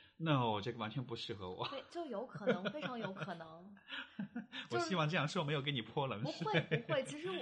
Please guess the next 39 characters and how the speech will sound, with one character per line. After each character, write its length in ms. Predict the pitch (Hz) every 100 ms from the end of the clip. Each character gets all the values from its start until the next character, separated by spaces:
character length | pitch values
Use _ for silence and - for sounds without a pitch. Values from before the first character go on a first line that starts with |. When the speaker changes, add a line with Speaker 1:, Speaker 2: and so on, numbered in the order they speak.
| -
Speaker 2:
我 180 | 208 170
自 220 | - 359
己 120 | 254
讲 240 | 240 185 180
真 140 | 240
的 80 | 262
都 100 | 262
做 140 | 262
好 180 | 214 180
了 60 | 175
这， 160 | 214
这 140 | 202 220
方 160 | 208
面 120 | 202 196
的 60 |
准 220 | 196 180
备， 100 | 180 180
Speaker 1:
啊 20 |
哈。 60 |
Speaker 2:
因 100 | 220
为 100 | 277
当 200 | 285 196
你 180 | 185 170 - - _ _ -
真 140 | 349
正 140 | 403
去 80 | 370
做 200 | 359 381
这 120 | 285
个 140 | 269 240
时 140 | 233
候， 360 | 202 214 208 190
Speaker 1:
是。 40 |
嗯 40 | 202
哼。 160 | 214 92 -
Speaker 2:
特 120 | 277
别 160 | 233 240
是 80 |
这 140 | 240 269
么 140 | 233